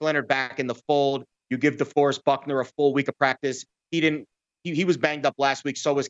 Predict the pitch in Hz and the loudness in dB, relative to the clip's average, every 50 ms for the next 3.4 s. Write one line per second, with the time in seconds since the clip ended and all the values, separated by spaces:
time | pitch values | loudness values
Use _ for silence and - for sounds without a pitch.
0 | - 139 131 131 123 117 113 113 110 110 107 - _ _ _ _ _ - 143 147 | -2 -4 -2 -2 -2 -2 -2 0 0 -2 -2 -4 _ _ _ _ _ -4 -2 -2
1 | 143 139 143 156 170 185 - - 175 165 156 - - 147 - 147 127 139 139 135 | 0 0 0 2 0 0 -2 -2 -2 -2 -2 -4 -8 -6 -6 -4 0 0 0 0
2 | - 139 127 120 - - - 113 107 107 107 - _ _ _ _ _ _ _ _ | 0 -4 -6 -8 -8 -4 -2 -2 0 -2 -2 -6 _ _ _ _ _ _ _ _
3 | _ _ - 143 143 160 156 156 | _ _ -2 0 2 2 0 0